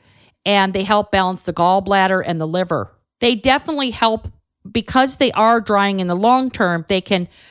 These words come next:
help with dampness. The leaves are very diuretic, so they help the kidney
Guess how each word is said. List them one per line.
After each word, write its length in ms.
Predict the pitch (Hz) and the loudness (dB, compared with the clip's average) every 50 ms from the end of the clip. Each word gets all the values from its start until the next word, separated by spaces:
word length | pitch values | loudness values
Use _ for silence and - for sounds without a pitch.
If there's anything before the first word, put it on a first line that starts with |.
| - - - | -20 -20 -2
help 300 | - 240 240 233 233 - | 2 2 2 2 2 -2
with 180 | 190 185 - _ | -4 -4 -4 _
dampness. 800 | - 196 202 208 220 - - 170 123 127 - - - - - _ _ _ _ - - | -2 0 0 0 -2 -4 -4 -4 -4 -4 -6 -8 -10 -12 -16 _ _ _ _ -2 0
The 100 | 247 226 | 0 2
leaves 380 | 214 226 262 269 302 294 - | 2 0 0 0 0 0 0
are 120 | 359 240 208 | 0 0 2
very 240 | 196 220 214 208 | 2 2 2 0
diuretic, 680 | 196 220 202 190 190 180 170 170 190 190 190 233 262 - | 2 2 2 4 2 2 2 2 2 2 2 2 -2 -2
so 220 | - - 226 190 180 | -4 0 0 0 0
they 200 | 175 190 180 180 | 0 -2 -2 -2
help 320 | 170 214 202 202 202 - | 0 2 0 0 0 -4
the 60 | 190 | -8
kidney 680 | 180 - - - 220 202 214 220 220 226 233 - _ _ | -8 -8 -4 -4 -2 -2 0 -2 -2 -2 -4 -6 _ _